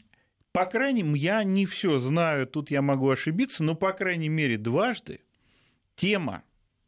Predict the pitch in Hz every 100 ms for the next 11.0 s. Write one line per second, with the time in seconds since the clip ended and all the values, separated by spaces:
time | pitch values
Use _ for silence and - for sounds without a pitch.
0 | _ _ _ _ - 120 117 117 117 113
1 | 110 - - 156 165 156 123 135 160 277
2 | 302 123 - - _ _ - - - -
3 | 135 185 190 233 196 156 147 131 - 160
4 | 185 208 147 127 139 147 160 131 - 147
5 | 139 139 135 - 139 117 110 107 - 127
6 | 135 147 160 160 107 - 135 170 143 131
7 | 156 175 127 90 - - - 117 110 110
8 | 285 311 _ _ _ - - _ - 143
9 | 156 190 233 240 208 170 170 214 214 196
10 | 175 220 220 208 196 220 233 160 107